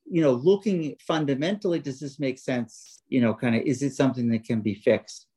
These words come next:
And then metrics to follow. First of all, turnarounds take a long time, right? So I think one has to be patient with this kind of thing. You can get lucky in that somebody can come in and buy it, or that,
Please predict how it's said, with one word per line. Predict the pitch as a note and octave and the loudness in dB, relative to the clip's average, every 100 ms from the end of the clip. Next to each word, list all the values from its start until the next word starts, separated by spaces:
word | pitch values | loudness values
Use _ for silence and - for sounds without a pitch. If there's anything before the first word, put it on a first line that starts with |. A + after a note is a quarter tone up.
| _ _ _ - | _ _ _ 0
And | D#3 F3+ | 2 4
then | F3 E3 | 4 4
metrics | B3 B3+ G3+ F3 - - | 2 0 -2 -2 -4 -10
to | C3+ | -10
follow. | - A#3+ A#3 - C3+ A#2 B2+ _ _ _ _ - | -4 0 2 2 2 -2 -4 _ _ _ _ 0
First | B3+ C4 | 2 4
of | F3 | 2
all, | D3 | 0
turnarounds | - D4 D4 A#3+ - | -2 -4 -2 -4 -6
take | - G3 F#3+ | -6 -4 -4
a | |
long | E3 D3+ C#3+ | -4 -6 -8
time, | - C3+ G2 | -8 -8 -6
right? | A2 A#2 | -6 -6
So | - C#3+ B2+ - _ _ _ - | 2 2 2 -2 _ _ _ -4
I | |
think | C#3 G3 F3+ | 0 0 0
one | E3+ E3+ | 0 2
has | E3 - | 0 -2
to | |
be | D3 | -4
patient | C#3 D#3 D#3 - A#2+ - | 2 2 2 0 -6 -4
with | A#2 - | -6 -4
this | A2+ - | -8 -4
kind | A#2+ G#2 | -2 -2
of | G2+ | -2
thing. | A2+ F#2+ - _ - | -2 -2 -6 _ -4
You | D#3 | -4
can | - G#3 C4 C#4 A#3 | -2 0 4 6 6
get | G#3+ F#3+ | 4 4
lucky | G3 G#3 - B2+ | 0 -2 -2 -4
in | A#2+ | -4
that | B2 | -6
somebody | - C#3+ D3 C#3 | -6 -4 -4 -4
can | C#3+ B2+ | -6 -4
come | C#3+ C#3 | -2 0
in | C3+ | 0
and | C3 | 0
buy | B2+ A#2+ C3 | 0 0 2
it, | C3+ B2+ | 2 0
or | B2 | -2
that, | A2+ A#2 | -2 -2